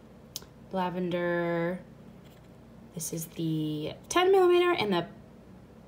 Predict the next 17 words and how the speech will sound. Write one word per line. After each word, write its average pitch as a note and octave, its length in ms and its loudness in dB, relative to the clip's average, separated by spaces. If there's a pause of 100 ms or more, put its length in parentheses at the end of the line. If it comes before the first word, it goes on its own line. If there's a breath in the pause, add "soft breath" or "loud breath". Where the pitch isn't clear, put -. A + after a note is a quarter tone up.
(260)
no, E3+ 200 -8 (420)
fifteen A3+ 400 4
millimeter F3+ 340 4
and E3 280 -4
the D#3 200 -2
ten F#3+ 380 -2
millimeter D#3+ 440 2 (260 loud breath)
with G3 140 4
a G3+ 80 2
rose F3+ 520 4
colored, C#4+ 500 4 (480)
rose C#3+ 260 -2
colored, D3 360 -6 (460 loud breath)
um, D#3 460 0 (2000)
oh F#3+ 300 0
my E3 160 -4
goodness. D#3+ 420 -8